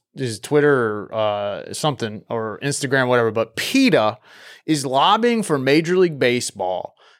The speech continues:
to stop calling the place where pitchers warm up the bullpen because it's, like, degrading to animals. All right, so stop right there for a second. Is that not the stupidest thing you've ever heard? It's up there, right? Until you hear what they wanna call it,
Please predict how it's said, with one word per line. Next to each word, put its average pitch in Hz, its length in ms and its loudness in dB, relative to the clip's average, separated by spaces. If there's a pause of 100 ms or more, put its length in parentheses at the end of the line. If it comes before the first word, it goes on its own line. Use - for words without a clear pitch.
to 139 100 -4
stop 208 580 0
calling 156 480 2
the 127 60 -8
place 165 400 0
where 143 80 2
pitchers 160 480 0
warm 127 320 -2
up 110 220 0
the 120 100 -2
bullpen 104 800 0 (160)
because 131 380 -2
it's, - 180 -4
like, 120 220 0
degrading 147 560 2
to - 120 -10
animals. 120 680 -4 (360)
All 123 80 2
right, 147 160 4
so 175 320 2 (480)
stop 262 460 0
right 220 180 4
there 147 220 2
for 120 120 -2
a 104 60 -2
second. 101 400 -6 (100)
Is 175 200 2
that 226 200 2
not 190 280 0
the 180 80 0
stupidest 151 580 -2
thing 147 160 -2
you've 135 140 -2
ever 131 240 2
heard? 117 460 0 (200)
It's 170 240 0
up 143 220 0
there, 101 340 -6
right? 143 320 2 (160)
Until 196 720 0 (320)
you 190 140 2
hear 214 160 2
what 214 160 4
they 190 100 2
wanna 170 240 0
call 120 340 -2
it, - 60 -14